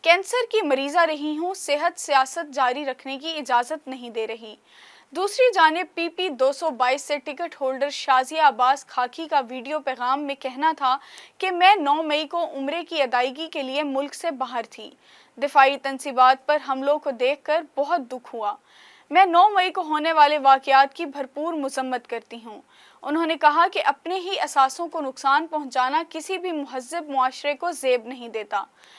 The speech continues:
मैं मुल्क दुश्मन कार्रवाइयों की वजह से तहरीक इंसाफ से अलहदगी का ऐलान करती हूँ।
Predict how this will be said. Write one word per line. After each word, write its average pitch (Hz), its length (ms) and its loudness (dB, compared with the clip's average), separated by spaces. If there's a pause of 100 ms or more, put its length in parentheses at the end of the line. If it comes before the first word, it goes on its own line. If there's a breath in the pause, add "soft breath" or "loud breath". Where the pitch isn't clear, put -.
(240 soft breath)
मैं 381 180 8
मुल्क 359 300 0
दुश्मन 330 440 -4
कार्रवाइयों 277 640 4
की 311 160 -8
वजह 262 280 0
से 302 180 -6
तहरीक 285 440 -6
इंसाफ 269 440 2
से 330 180 -4
अलहदगी 262 520 -2
का 311 180 2
ऐलान 262 320 0
करती 233 380 -14
हूँ। 220 200 -18